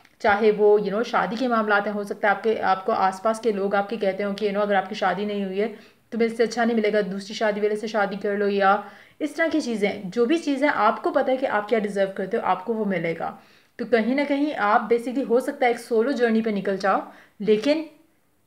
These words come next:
उसमें आपके लिए अबंडेंस है। Under the deck we do have the Two of Cups। अगर आपकी लव लाइफ की सिचुएशन काफ़ी टफ रही है, तो मुझे लगता है कि एक नया इंसान आपकी लव लाइफ में एंटर होगा, लेकिन, अ, again, आपकी सोलो जर्नी के बाद आपको काफ़ी सारे लोगों की,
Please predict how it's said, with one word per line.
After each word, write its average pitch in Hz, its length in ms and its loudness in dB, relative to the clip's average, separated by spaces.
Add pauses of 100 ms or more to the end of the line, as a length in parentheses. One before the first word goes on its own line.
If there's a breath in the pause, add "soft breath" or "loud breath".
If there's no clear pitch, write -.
उसमें 226 300 -6
आपके 214 320 0
लिए 226 100 4
अबंडेंस 180 520 -2
है। 214 160 0
Under 233 220 -2
the 233 80 0
deck 269 200 -2
we 240 60 -8
do 262 160 -6
have 233 180 2
the 226 100 2
Two 220 120 -2
of 190 80 -2 (140)
Cups। - 200 2 (800)
अगर 214 200 2
आपकी 240 220 -2
लव 208 240 2
लाइफ 233 180 2
की 262 80 -6
सिचुएशन 214 420 -8
काफ़ी 220 280 -2
टफ 208 240 0
रही 202 180 -2
है, 226 80 -2
तो 220 80 -6
मुझे 214 160 -4
लगता 208 220 -4
है 226 40 -6
कि 254 100 -6
एक 220 180 -6
नया 202 160 0
इंसान 220 240 0
आपकी 202 200 -2
लव 196 160 -2
लाइफ 196 180 -4
में - 80 -8
एंटर 196 220 -4
होगा, 202 260 0
लेकिन, 226 480 -4 (440 loud breath)
अ, 214 220 0
again, 214 220 2 (160)
आपकी 196 240 -4
सोलो 226 300 0
जर्नी 202 280 0
के 196 120 -2
बाद 170 220 2
आपको 190 260 -4
काफ़ी 220 280 -2
सारे 247 180 2
लोगों 220 360 -2
की, - 420 -8